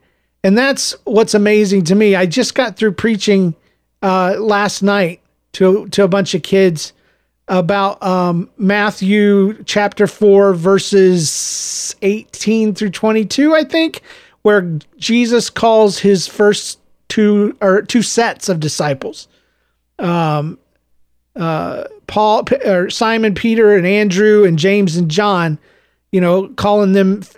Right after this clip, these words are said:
fishermen and calling them to be fishers of men. And these men left their nets and their families, and they came and they followed him. And I asked the question,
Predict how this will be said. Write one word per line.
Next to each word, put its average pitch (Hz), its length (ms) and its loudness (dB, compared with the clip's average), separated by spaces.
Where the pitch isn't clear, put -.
fishermen 190 760 0
and 190 260 -2
calling 214 320 2
them 202 160 2
to 185 100 -2
be 190 140 2
fishers 202 460 0
of 240 180 0
men. 175 400 0
And 208 160 2
these 214 180 2
men 247 340 2
left 226 380 0
their 208 140 4
nets 208 520 -2
and 190 140 2
their 180 100 2
families, 220 720 0
and 185 260 -2
they 190 120 2
came 202 340 2
and 190 100 2
they 185 100 2
followed 220 460 2
him. 180 160 2
And 185 120 0
I 208 60 0
asked 262 260 -2
the 196 100 -2
question, 208 560 0